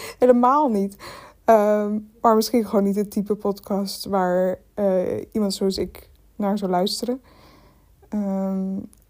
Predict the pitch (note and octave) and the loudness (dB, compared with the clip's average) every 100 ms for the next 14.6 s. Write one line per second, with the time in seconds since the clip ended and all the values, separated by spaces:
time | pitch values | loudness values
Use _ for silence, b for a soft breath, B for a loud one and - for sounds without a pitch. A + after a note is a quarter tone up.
0 | _ - - E3 G3+ G#3+ G3+ G3+ G3 G3+ | _ -4 2 4 4 2 2 2 2 0
1 | G3+ G#3 G3 G3 G#3+ G#3 G3 F#3+ - G#3 | 0 0 -2 0 -2 -2 -2 -2 -4 -8
2 | G3 - G3 G3+ G3 G3 - b b b | -6 -6 -4 -2 -2 -4 -12 b b b
3 | b b - - F3+ - F#3+ F3 - - | b b -8 -2 -2 0 0 0 -6 -10
4 | G3 F#3+ G3+ - G3 G3+ G3+ G3+ G3 - | -4 -6 -6 -2 0 2 2 0 -2 -4
5 | G3+ F#3+ - G3 F#3+ F#3+ - - G3 F#3 | -4 -4 -4 -2 -2 -4 -12 -10 -6 -4
6 | F#3+ F#3+ G3 G3 G3 F#3 G3 F#3+ F#3 - | -2 -2 0 -2 -2 -4 -4 -6 -6 -4
7 | F3+ G#3 - D#4 D#4+ _ b b b b | -2 -2 -4 -8 -10 _ b b b b
8 | b b b _ - A3 G#3 G#3 G#3 G#3 | b b b _ -6 -2 0 0 0 -2
9 | G#3+ G3+ F#3+ G3 G3 G3+ G3 G3+ G3+ G3+ | -2 -6 -6 -4 -2 -2 -2 -4 -6 -6
10 | F#3+ - G3+ G#3+ - G3 F#3+ G3 G3 G3+ | -8 -6 -6 -6 -8 -8 -6 -6 -4 -6
11 | - - F#3+ F#3+ - - - - _ _ | -8 -4 -4 -4 -10 -16 -20 -20 _ _
12 | - G#3 G3+ - G3 G3 G#3 F#3+ F#3 F#3 | -12 -10 -8 -6 -4 -4 -6 -6 -6 -8
13 | - B B - B3 C4 F3+ b b b | -12 B B -6 0 2 0 b b b
14 | _ - A3 A3 G#3+ G#3+ | _ -2 2 4 4 2